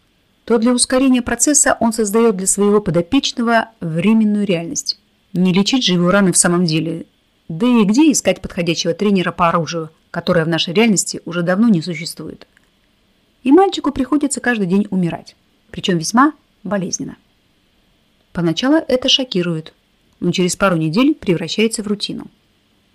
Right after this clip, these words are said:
И инстинкт самосохранения,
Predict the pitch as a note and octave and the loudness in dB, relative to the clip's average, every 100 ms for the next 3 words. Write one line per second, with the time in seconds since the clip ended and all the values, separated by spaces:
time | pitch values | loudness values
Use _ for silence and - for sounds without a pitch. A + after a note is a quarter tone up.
0 | _ _ _ F#3 F#3 - F#3+ - - A3+ | _ _ _ -2 -2 0 2 2 2 2
1 | F#3+ - - - E3+ - E3+ D#3 E3+ B3 | 2 0 -2 -2 0 -4 -6 -4 4 6
2 | C4 E3+ | 6 2